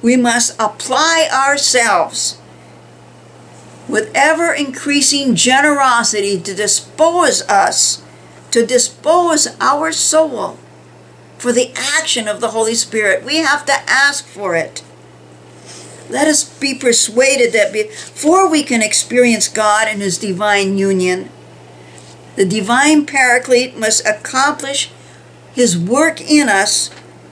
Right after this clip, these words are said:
through purification. We must become purifi-, purified. Generosity, detachment,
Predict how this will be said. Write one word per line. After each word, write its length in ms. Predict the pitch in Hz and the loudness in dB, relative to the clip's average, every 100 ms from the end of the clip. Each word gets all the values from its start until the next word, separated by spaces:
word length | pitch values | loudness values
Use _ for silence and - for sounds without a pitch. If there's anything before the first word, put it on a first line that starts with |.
| - - | -18 -6
through 220 | 226 180 | -4 -4
purification. 1200 | - - 269 269 269 262 - 214 208 - 185 185 - - - | -8 -4 -2 -2 -4 -8 -4 -2 -2 -2 -4 -6 -12 -14 0
We 160 | 240 | 4
must 380 | 247 254 302 - | 4 4 2 0
become 600 | 294 277 - 226 220 226 - - - | -6 -6 -2 -2 -2 -4 -8 -20 -18
purifi-, 720 | - 233 220 202 - - - | -6 -2 -2 -4 -8 -10 -12
purified. 760 | - 240 196 185 185 180 165 - - - - - - - - - - - - - - - - - - - - - - - - - - - - - | 0 2 2 0 -4 -4 -6 -10 -20 -20 -20 -20 -20 -20 -20 -20 -20 -20 -20 -20 -20 -20 -20 -20 -20 -20 -20 -20 -20 -20 -20 -20 -20 -20 -12 -4
Generosity, 920 | 208 196 190 208 247 269 262 269 311 - - - - - - - - - - - - - - - - - - - - - | 0 0 2 2 0 -2 -4 -8 -10 -12 -20 -20 -20 -20 -20 -20 -20 -20 -20 -20 -20 -20 -20 -20 -20 -20 -20 -20 -20 -4
detachment, 1040 | 185 160 - 233 254 262 - 247 262 - | -2 -2 -4 0 0 0 -2 -4 -6 -8